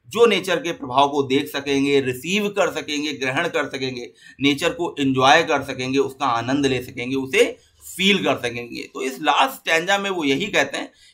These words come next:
कि अपनी साइंस की रिसर्च को बंद करो, राइट? साइंस और जो आर्ट्स की थ्योरीज हैं, इनको बंद करो। और ये जो बैरन, बैरन जो लीव्स हैं, लीव्स हैं, इनको बंद कर दो। बुक के पेजेस को पोएट बैरन लीव्स कह रहे हैं। कई बार पूछा गया है कि बैरन लीव्स किसको कहा गया है,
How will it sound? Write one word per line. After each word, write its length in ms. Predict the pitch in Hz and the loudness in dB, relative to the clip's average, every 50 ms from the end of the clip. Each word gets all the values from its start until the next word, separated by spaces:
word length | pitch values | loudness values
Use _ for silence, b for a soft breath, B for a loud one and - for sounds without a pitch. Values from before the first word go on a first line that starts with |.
| b _ | b _
कि 60 | 190 | -2
अपनी 200 | 196 196 233 262 | 0 2 2 0
साइंस 500 | 269 269 - - 160 165 214 262 285 269 | 0 0 0 2 4 4 4 4 2 2
की 80 | - 247 | 0 -2
रिसर्च 420 | 214 190 180 185 185 180 175 - | -2 -2 -2 0 0 0 -2 -2
को 140 | - 175 160 | -4 -8 -4
बंद 260 | 139 143 147 160 165 | -2 0 0 0 -2
करो, 460 | 160 - 165 160 165 151 120 - b b b b _ - | -2 0 0 2 2 0 0 -2 b b b b _ 0
राइट? 180 | 131 156 226 226 | 2 2 2 0
साइंस 440 | - - 139 156 190 214 208 202 | -2 0 0 2 2 0 -2 0
और 180 | 202 175 165 151 | 2 2 2 2
जो 120 | 143 165 | 0 0
आर्ट्स 360 | 160 - 135 139 156 170 160 - | 2 6 6 6 6 6 4 -2
की 100 | 175 151 | -8 -10
थ्योरीज 400 | - - 131 127 139 151 135 139 | -6 -4 -2 -2 0 0 -2 -2
हैं, 120 | 139 131 | -4 -4
इनको 180 | 127 120 127 113 | -6 -8 -10 -10
बंद 240 | 113 117 113 110 - | -10 -12 -12 -14 -14
करो। 260 | - - - - - _ _ _ _ _ _ - | -12 -12 -12 -14 -16 _ _ _ _ _ _ 2
और 280 | 135 147 147 - - - 139 | 4 4 4 2 -4 -10 -6
ये 180 | 139 170 190 | -2 -2 4
जो 120 | 185 208 208 | 6 6 6
बैरन, 500 | 143 135 143 139 147 170 208 240 226 208 165 147 | 6 6 8 8 8 8 6 4 0 -2 -8 0
बैरन 420 | 123 143 135 147 165 208 233 220 | 4 6 8 8 8 6 4 4
जो 120 | 202 208 | 4 4
लीव्स 520 | 196 165 151 143 156 180 202 214 208 - 175 | 4 4 2 -2 -2 -2 -2 -4 -4 -4 -2
हैं, 300 | 156 135 120 110 107 - - | -2 0 0 -2 -4 -8 -8
लीव्स 380 | 120 127 143 170 185 185 - 175 | -4 -2 -2 -2 -2 -4 -4 -4
हैं, 220 | 165 160 147 - | -4 -4 -4 -4
इनको 340 | - 139 139 135 139 151 139 - | -4 -4 -4 -4 -4 -6 -8 -4
बंद 280 | 110 127 127 131 131 131 | -4 -2 -2 -2 -4 -4
कर 180 | 131 127 123 | -4 -4 -2
दो। 140 | 131 139 131 | 0 0 -2
बुक 280 | 131 123 165 175 170 - - | 0 -2 -6 -6 -6 -6 -8
के 60 | 160 | -6
पेजेस 360 | - 135 135 131 139 147 - - | -2 -2 -2 0 -2 -4 -2 0
को 160 | 208 247 269 - b b b b b _ _ _ _ - | 2 2 2 0 b b b b b _ _ _ _ 2
पोएट 240 | 165 190 214 214 202 | 4 4 4 4 2
बैरन 380 | 135 120 139 131 151 170 180 | 2 6 6 8 8 6 4
लीव्स 260 | 175 160 147 139 - - | 2 0 0 -2 -2 -2
कह 120 | - 127 | -2 0
रहे 100 | 127 147 | 0 0
हैं। 80 | 151 147 | -2 -2
कई 120 | - 131 - | -2 -2 0
बार 140 | 127 127 120 | 0 0 0
पूछा 260 | 120 120 120 131 127 | -2 -6 -6 -4 -2
गया 120 | 131 139 | 0 0
है 60 | 156 | 0
कि 80 | 156 160 | -2 -2
बैरन 280 | 135 123 120 123 135 135 | 2 4 4 4 4 2
लीव्स 180 | 139 143 135 | 0 -2 -4
किसको 280 | - 131 - 131 131 139 | -6 -8 -6 -4 -4 -4
कहा 180 | - 110 101 | -4 -4 -6
गया 220 | - - - - - | -6 -6 -8 -10 -10
है, 100 | - | -12